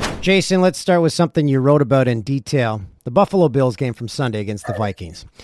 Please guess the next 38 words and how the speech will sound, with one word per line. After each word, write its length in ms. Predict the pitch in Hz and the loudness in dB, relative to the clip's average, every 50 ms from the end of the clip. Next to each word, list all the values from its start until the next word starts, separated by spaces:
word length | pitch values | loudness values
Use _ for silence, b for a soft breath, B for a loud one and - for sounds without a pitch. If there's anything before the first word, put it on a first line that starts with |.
| B B B B B | B B B B B
Uh, 100 | - 160 | -4 -2
I'm 180 | 170 214 240 254 | 0 0 0 0
gonna 180 | 240 269 269 - | 0 -2 -2 -2
tell 220 | - 214 214 196 | 0 0 2 2
you 120 | 170 156 | 2 0
this. 380 | 131 123 101 - - - - - - - _ _ _ _ _ _ _ _ _ _ _ _ _ _ | 0 -2 -6 -10 -12 -16 -18 -18 -20 -20 _ _ _ _ _ _ _ _ _ _ _ _ _ _
I, 260 | 160 170 170 165 160 156 | -4 -2 0 0 0 0
uh, 360 | 151 143 143 139 135 127 - | 0 0 0 -2 -4 -6 -6
I 80 | - 147 | -8 -8
was 100 | 143 127 | -8 -4
playing 200 | - 220 233 247 247 | -2 0 0 2 0
with 100 | 214 175 | 0 -2
the 60 | 180 | -6
kids. 380 | - - - 180 180 180 127 | -8 -6 -4 -2 -2 -2 -2
I 60 | 175 165 | -4 -6
said, 260 | - 190 170 147 - _ _ _ _ _ _ _ _ _ _ _ _ _ | -6 -8 -10 -10 -14 _ _ _ _ _ _ _ _ _ _ _ _ _
"Kids, 260 | - 262 262 185 - 233 | -8 -6 -6 -6 0 0
let 140 | 277 277 | 0 2
me 60 | 302 302 | 2 2
watch 300 | 262 262 247 - - - | 2 0 0 0 -2 -2
the 120 | 202 196 | 0 0
end 120 | 202 202 | 2 2
of 60 | 196 156 | 2 0
this 160 | 165 139 - | 0 -2 -2
football 400 | - 151 127 - - 139 113 107 | -2 -4 -4 -4 -4 -6 -6 -4
game." 280 | 98 117 104 82 80 - _ _ _ _ _ _ _ b b b b b b | -6 -8 -10 -10 -12 -16 _ _ _ _ _ _ _ b b b b b b
Vikings 480 | - 202 226 240 - - 226 196 - - | -2 0 0 0 0 0 0 0 0 0
get 140 | 196 - | -2 -2
stopped 300 | - - 185 170 151 - 175 | -2 -2 -2 -2 0 0 -2
on 80 | 160 | -2
the 60 | 151 135 | 0 0
goal 240 | 117 147 151 143 | 2 2 2 2
line. 220 | 131 113 95 120 - - _ _ _ _ _ _ _ b b b b b b b b b b _ | 0 -2 -4 -8 -14 -20 _ _ _ _ _ _ _ b b b b b b b b b b _
Forty 260 | _ - 233 254 240 226 | _ 0 0 2 2 2
seconds 380 | - 233 226 208 208 180 151 | 0 -2 0 0 -2 -4 -4
ago, 180 | 202 190 247 254 | -2 0 2 2
I'm 100 | 254 247 | 4 2
like, 160 | 208 180 | 2 0